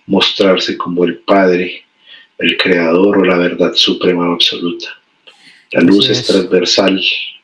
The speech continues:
Speaker 1: la luz no es verticalizada, es transversal, y todos tienen la misma igualdad de posibilidades.
Speaker 2: Así es.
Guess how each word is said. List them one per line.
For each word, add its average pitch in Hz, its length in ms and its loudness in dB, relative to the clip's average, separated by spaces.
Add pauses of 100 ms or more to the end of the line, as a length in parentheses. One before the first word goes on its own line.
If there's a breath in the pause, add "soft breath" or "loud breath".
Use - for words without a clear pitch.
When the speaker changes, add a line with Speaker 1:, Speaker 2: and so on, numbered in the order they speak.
(920)
Speaker 1:
la 87 80 -2
luz 87 240 2
no 92 180 2
es 92 160 0
verticalizada, 90 840 -2
es - 140 -6
transversal, 90 840 0 (840 soft breath)
y - 100 -6
todos 95 320 2
tienen 98 220 4
la 92 80 2
misma 87 300 0
igualdad 87 600 0 (580 soft breath)
de - 100 0
posibilidades. 92 1300 0 (2250 soft breath)
Speaker 2:
Así 151 240 0
es. 135 240 -2